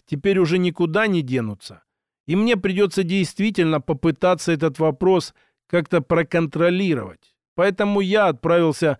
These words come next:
в свою сокровищницу, а заодно подальше от столицы. Сейчас там разгорались нешуточные страсти. Конечно, кто-то напомнит мне о том,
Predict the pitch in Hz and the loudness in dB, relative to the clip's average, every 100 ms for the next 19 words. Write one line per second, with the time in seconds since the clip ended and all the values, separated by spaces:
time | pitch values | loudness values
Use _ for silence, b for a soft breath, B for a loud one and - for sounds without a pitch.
0 | b - 160 175 160 180 151 175 151 113 | b -4 0 2 2 -2 2 2 2 0
1 | - 101 - - _ _ _ - 190 233 | -8 -16 -20 -20 _ _ _ -2 2 2
2 | 226 214 233 180 165 175 160 170 151 - | 2 2 2 2 2 2 2 0 -2 -2
3 | 175 160 135 107 - 92 _ _ _ _ | 0 2 0 -6 -16 -20 _ _ _ _
4 | 175 165 220 202 - - - 196 196 170 | -4 0 2 2 -2 -10 -2 0 2 2
5 | 147 143 170 190 170 131 - - 131 160 | 0 2 2 4 2 -2 -6 -8 -4 -2
6 | 196 180 160 - 170 165 - 185 185 - | 0 0 -2 0 0 -2 -2 0 0 -2
7 | - - _ _ _ _ _ 151 196 240 | -10 -20 _ _ _ _ _ -2 2 2
8 | 190 190 160 - 214 214 190 175 165 208 | 2 0 -2 2 2 4 2 0 0 0
9 | 208 190 156 160 175 185 170 220 220 196 | 2 0 0 -2 0 0 0 2 2 0